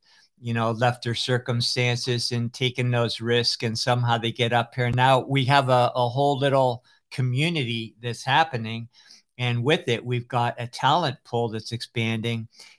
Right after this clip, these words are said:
And, uh, these projects are, you know, what we're really focused on is to be truly self-sufficient.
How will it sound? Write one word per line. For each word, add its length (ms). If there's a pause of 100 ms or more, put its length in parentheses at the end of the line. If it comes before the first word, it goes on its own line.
(120)
And, 440 (140)
uh, 300 (100)
these 220
projects 800
are, 440
you 120
know, 180
what 260
we're 140
really 300
focused 560
on 180
is 140
to 80
be 160
truly 360
self-sufficient. 880